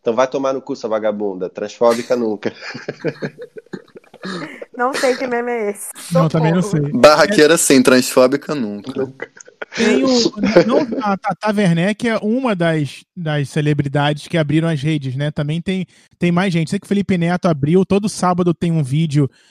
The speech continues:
Speaker 3: é, de uma pessoa negra fazendo, tomando conta da, do canal dele. Tem o Bruno Gagliasso também tá fazendo isso, Luiz Lobianco, tem a Ingrid Guimarães, é, Fábio Assunção,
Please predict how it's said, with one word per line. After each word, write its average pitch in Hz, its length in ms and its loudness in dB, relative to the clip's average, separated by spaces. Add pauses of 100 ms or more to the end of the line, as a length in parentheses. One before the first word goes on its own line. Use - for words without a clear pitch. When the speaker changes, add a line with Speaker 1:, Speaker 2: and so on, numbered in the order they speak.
(200)
Speaker 3:
é, 143 640 0 (380)
de 156 180 -2
uma 165 200 2
pessoa 151 500 2
negra 170 440 0
fazendo, 135 1040 -2 (220)
tomando 160 320 2
conta 160 340 2
da, 131 240 -2
do 139 120 -2
canal 139 380 0
dele. 185 540 0 (360)
Tem 180 260 2
o 175 60 2
Bruno 185 240 4
Gagliasso 160 580 0
também 156 220 -2
tá 151 120 -4
fazendo 139 520 0
isso, 196 560 0 (300)
Luiz 160 300 6
Lobianco, 170 1080 0 (380)
tem 160 220 -2
a 160 80 0
Ingrid 165 340 -2
Guimarães, 165 1120 -2 (400)
é, 147 500 0
Fábio 175 320 0
Assunção, 202 1080 -2